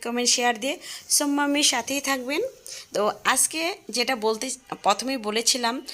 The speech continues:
যে কচু আমার কাছে, আহ, খুবই মূল্যবান এবং খুবই অসাধারণ একটি খাবার, কারণ কচু দিয়ে সবচেয়ে দামি মাছটাই আজকে রান্না করব, সেটা হচ্ছে ইলিশ আর কচু। আর এটা কিন্তু অনেক পুরাতন একটা খাবার,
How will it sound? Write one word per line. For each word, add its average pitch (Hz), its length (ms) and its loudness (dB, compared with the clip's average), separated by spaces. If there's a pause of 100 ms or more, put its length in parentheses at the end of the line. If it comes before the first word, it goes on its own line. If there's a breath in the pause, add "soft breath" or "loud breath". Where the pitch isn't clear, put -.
(220 loud breath)
যে 202 240 4
কচু 240 320 -4
আমার 220 300 0
কাছে, 262 440 0 (300 loud breath)
আহ, 190 80 0
খুবই 247 320 -4
মূল্যবান 226 680 2
এবং 202 260 0
খুবই 247 220 -6
অসাধারণ 226 600 0
একটি 208 200 -10
খাবার, 190 400 2 (440 loud breath)
কারণ 202 320 4 (120)
কচু 254 380 -4
দিয়ে 262 440 -2 (180)
সবচেয়ে 247 460 2
দামি 202 340 4
মাছটাই 220 460 2 (120)
আজকে 185 360 2
রান্না 175 300 0
করব, 220 320 -8
সেটা 185 320 -4
হচ্ছে 247 340 -2 (360 loud breath)
ইলিশ 226 340 0
আর 196 180 0
কচু। 147 400 -6 (380 loud breath)
আর 165 160 6 (120)
এটা 202 240 -2
কিন্তু 240 440 -8
অনেক 247 480 -2
পুরাতন 214 480 -2
একটা 226 240 -2
খাবার, 208 420 0